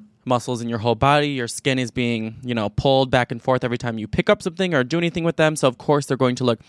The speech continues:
wrinkly really fast. And I remember watching an old episode of Keeping Up with the Kardashians, and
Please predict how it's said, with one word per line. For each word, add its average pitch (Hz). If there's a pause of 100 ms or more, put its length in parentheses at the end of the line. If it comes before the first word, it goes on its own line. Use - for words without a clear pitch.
(360)
wrinkly 123
really 117
fast. 139
And 143
I 156
remember 190
watching 135
an 127
old 110
episode 123
of 131
Keeping 127
Up 131
with 139
the 143
Kardashians, 131
and 113